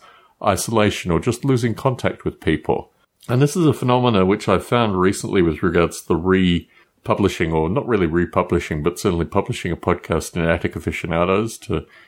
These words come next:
give a round out to that discussion, and also rediscovering that the Biota podcast has a group of listeners that have been languishing and actually worked through a series of, of permutations and mistakes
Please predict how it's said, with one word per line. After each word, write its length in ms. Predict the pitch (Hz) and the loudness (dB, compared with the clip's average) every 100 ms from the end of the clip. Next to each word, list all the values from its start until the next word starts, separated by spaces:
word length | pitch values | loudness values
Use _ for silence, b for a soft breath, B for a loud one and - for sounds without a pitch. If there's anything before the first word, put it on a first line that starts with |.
| b - | b -2
give 140 | 92 | 2
a 220 | 87 87 85 - | 4 2 0 -2
round 440 | 90 85 90 90 | 2 2 2 2
out 240 | 90 87 - | 2 0 -2
to 80 | 101 | -2
that 240 | 87 - | -2 0
discussion, 800 | 90 - 98 90 - 120 120 110 | -6 -2 -2 -2 -4 -4 -4 -6
and 360 | - 87 92 92 | -2 0 0 0
also 800 | 107 110 107 - 110 98 95 92 B B B B | 2 0 0 0 2 4 4 0 B B B B
rediscovering 680 | 123 120 120 - 117 104 101 | 2 2 2 0 2 2 2
that 140 | 104 101 | 2 0
the 60 | |
Biota 320 | 101 104 113 | 2 2 2
podcast 600 | 110 101 98 113 95 - - | 2 0 0 2 2 0 0
has 160 | 87 | 2
a 60 | 92 | 2
group 260 | 104 92 | 2 2
of 140 | 92 95 | 0 2
listeners 560 | 95 - 143 151 131 - | 0 2 2 2 0 0
that 300 | 95 78 - | 0 0 0
have 280 | 92 80 - B B B 107 | 0 0 -2 B B B 0
been 200 | 90 95 | 2 4
languishing 680 | 107 117 110 - 147 156 | 2 2 2 2 2 4
and 180 | 127 101 | 2 4
actually 360 | 110 120 - 110 | 2 0 0 2
worked 280 | 98 120 - | 4 2 2
through 140 | 101 | 2
a 60 | 90 | 2
series 540 | - 131 120 113 - | 2 2 4 2 2
of, 220 | 87 78 _ - | 0 0 _ -4
of 160 | 92 - _ _ - | -2 -2 _ _ -2
permutations 800 | 131 123 113 117 110 - 95 | 0 2 2 2 2 0 0
and 120 | 95 82 | 2 2
mistakes 800 | 78 - - 156 - - - | 0 -2 0 0 -2 -10 -10